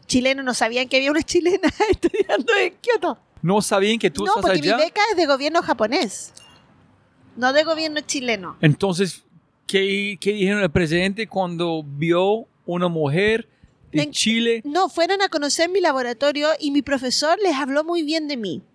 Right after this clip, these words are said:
Speaker 1: Entonces ellos me ofrecieron trabajo para volver a mi ciudad. Me dijeron, "Pamela, ¿quieres volver a Antofagasta?". Y yo, "Sí, yo estudié, quiero volver".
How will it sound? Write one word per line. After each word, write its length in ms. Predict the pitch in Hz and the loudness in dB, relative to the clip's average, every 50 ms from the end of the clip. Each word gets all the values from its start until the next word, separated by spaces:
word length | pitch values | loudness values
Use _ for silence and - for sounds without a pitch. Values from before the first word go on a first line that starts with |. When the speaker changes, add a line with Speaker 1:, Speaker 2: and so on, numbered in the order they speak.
| _ _ _ _ | _ _ _ _
Speaker 1:
Entonces 400 | 262 262 233 - 302 - 359 349 | -4 -2 -2 0 0 2 2 4
ellos 120 | 311 349 339 | 4 2 2
me 80 | 339 320 | 2 -2
ofrecieron 480 | - 247 262 233 - 302 294 302 285 | -2 -2 -4 -4 -4 -4 -4 -6 -6
trabajo 680 | - 277 254 226 220 220 226 220 - - 170 104 - _ _ _ _ _ _ _ _ _ _ _ _ _ _ _ _ _ _ _ _ _ _ _ _ _ _ | -2 0 0 2 2 2 0 0 -2 -8 -8 -10 -10 _ _ _ _ _ _ _ _ _ _ _ _ _ _ _ _ _ _ _ _ _ _ _ _ _ _
para 200 | 240 240 240 233 | 0 2 2 2
volver 380 | 220 220 226 220 247 277 294 311 | 0 -2 -4 0 0 0 0 0
a 60 | 311 | -4
mi 140 | 285 277 254 | -6 -6 -6
ciudad. 340 | - - 254 233 202 156 - - _ _ _ _ _ _ _ _ _ _ _ _ _ _ | -6 -4 -2 -2 -2 -4 -4 -10 _ _ _ _ _ _ _ _ _ _ _ _ _ _
Me 100 | 233 220 | -12 -12
dijeron, 380 | 220 220 - 262 262 269 254 | -12 -8 -6 -4 -4 -4 0
"Pamela, 440 | - - 240 240 269 285 285 285 277 | 0 -2 0 2 0 2 2 2 0
¿quieres 280 | - - 277 269 294 277 | 0 -4 -4 -4 -2 -2
volver 320 | 294 277 269 285 285 285 | -2 -2 0 0 0 0
a 40 | 285 | 0
Antofagasta?". 640 | 285 - 277 247 - 269 262 277 302 294 - 320 294 | 0 -2 -6 -2 -2 0 0 0 0 2 2 0 0
Y 100 | 262 262 | 0 -2
yo, 160 | 269 262 247 | -4 -2 -2
"Sí, 480 | - - - 330 403 494 453 311 - - | -4 -4 0 2 2 2 2 2 -2 -6
yo 340 | - 208 233 254 285 285 269 277 - | -10 -6 0 0 0 0 0 -2 -2
estudié, 600 | 269 254 - - 254 247 233 247 277 320 370 349 - | -2 -2 0 -4 -6 -4 0 2 2 2 0 0 0
quiero 200 | 294 269 262 269 | 0 0 0 0
volver". 440 | 277 269 262 240 247 269 294 311 | -2 -4 -4 -2 0 2 2 2